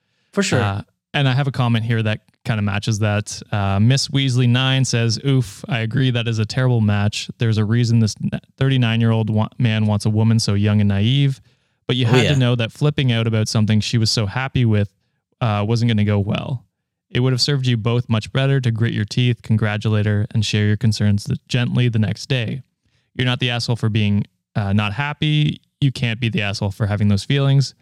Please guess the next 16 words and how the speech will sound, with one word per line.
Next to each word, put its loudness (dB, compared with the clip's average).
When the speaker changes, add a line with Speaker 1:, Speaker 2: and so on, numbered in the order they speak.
Speaker 2:
but -2
you're 0
the 0
asshole -2
because -2
you 0
took -2
those -2
feelings 0
out -2
and -4
flipped -6
on -2
her." -2
So 0
Speaker 1:
Yeah. 0